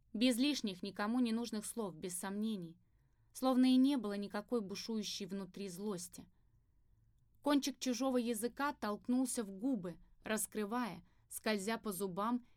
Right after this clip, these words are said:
не смело, почти лениво, непривычно мягко.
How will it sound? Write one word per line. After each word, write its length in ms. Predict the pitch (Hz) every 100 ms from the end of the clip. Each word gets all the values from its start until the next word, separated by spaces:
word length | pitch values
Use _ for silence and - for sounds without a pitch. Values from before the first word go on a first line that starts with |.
| _ -
не 180 | 214
смело, 520 | 233 - 247 254 175 160
почти 420 | 185 180 - 208
лениво, 520 | 180 185 208 220 165 156 _ _ _ -
непривычно 680 | 208 185 196 190 180 208
мягко. 540 | 196 214 185 - -